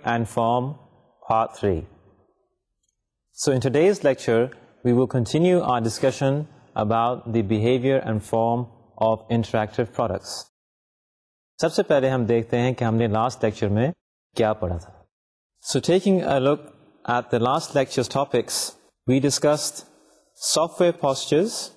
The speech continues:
for the web and other platforms. We also looked at flow and transparency and orchestration.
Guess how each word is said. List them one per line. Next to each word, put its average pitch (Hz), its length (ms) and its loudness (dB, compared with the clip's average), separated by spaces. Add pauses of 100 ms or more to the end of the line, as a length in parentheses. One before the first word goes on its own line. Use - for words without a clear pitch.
(720)
for 127 460 2
the 117 160 0
web 139 320 2 (720)
and 127 460 0
other 139 200 2
platforms. 165 880 -2 (800)
We 131 140 2
also 170 340 2
looked 151 240 0
at 139 300 0 (640)
flow 156 420 2
and 131 180 0
transparency 156 1000 0 (580)
and 143 500 -2 (600)
orchestration. 143 760 0